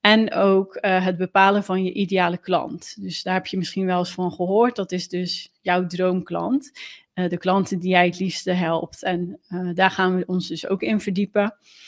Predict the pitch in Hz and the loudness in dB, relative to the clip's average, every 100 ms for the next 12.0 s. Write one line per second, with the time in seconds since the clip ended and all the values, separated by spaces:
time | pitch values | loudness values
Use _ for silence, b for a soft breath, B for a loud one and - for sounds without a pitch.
0 | B B _ 190 196 196 190 175 185 180 | B B _ 4 4 4 2 2 0 4
1 | 180 180 180 180 175 180 175 180 - 180 | 6 6 4 0 -2 0 -4 -8 -8 -6
2 | 165 175 180 185 180 - 160 185 214 254 | -4 0 2 2 2 -2 2 4 2 0
3 | 285 - 196 185 - 190 190 - _ _ | -4 -6 -2 0 2 0 0 -6 _ _
4 | 196 196 185 - 180 180 180 - 175 165 | 0 2 2 0 -2 -2 -4 -6 -6 -6
5 | 165 - 180 170 156 160 160 196 311 B | -6 -12 -8 -4 -4 -6 -4 -4 -6 B
6 | B B B B B _ _ - 208 214 | B B B B B _ _ 2 4 6
7 | 208 190 196 190 - - 185 180 180 180 | 6 6 4 0 -6 -4 -2 0 0 -2
8 | 185 185 185 - 180 - 185 185 208 208 | -4 -4 -6 -4 -6 -4 -4 0 0 4
9 | 214 196 196 202 190 185 185 190 175 175 | 4 4 0 0 0 0 -2 -6 -6 -6
10 | 180 185 175 185 165 180 180 180 185 180 | -2 0 2 0 -2 -2 -2 -2 -2 2
11 | 180 185 185 - 180 185 180 175 170 160 | 2 0 -4 -2 -2 -2 -2 -4 -4 -8